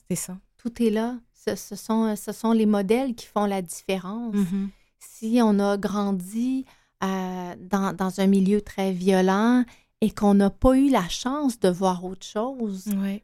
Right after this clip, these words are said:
Speaker 2: euh, il est là le danger.
Speaker 1: Mhm.
Speaker 2: Donc, euh, il faut, il faut agir. Il faut agir en amont. Euh,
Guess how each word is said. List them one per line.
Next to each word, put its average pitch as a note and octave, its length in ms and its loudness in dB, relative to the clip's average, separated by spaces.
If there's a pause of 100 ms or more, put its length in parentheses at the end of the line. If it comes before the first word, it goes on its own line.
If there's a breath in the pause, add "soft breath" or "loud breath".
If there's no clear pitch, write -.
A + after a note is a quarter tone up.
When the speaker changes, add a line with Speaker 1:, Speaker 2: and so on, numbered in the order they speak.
(140)
Speaker 2:
euh, G3+ 320 0
il G3 180 0
est G#3+ 120 4
là A3+ 320 4
le G#3+ 120 -2
danger. F3 560 -6 (220)
Speaker 1:
Mhm. G3+ 400 -2
Speaker 2:
Donc, G#3 400 4
euh, G3 240 2 (100)
il F#3+ 140 -12
faut, C4 240 -4
il G3+ 160 -8
faut C4+ 240 0
agir. A3+ 600 0 (420)
Il G3 140 -2
faut A3 160 2
agir G3+ 340 2
en G#3 160 0
amont. F#3+ 380 -2 (760)
Euh, F#3+ 220 0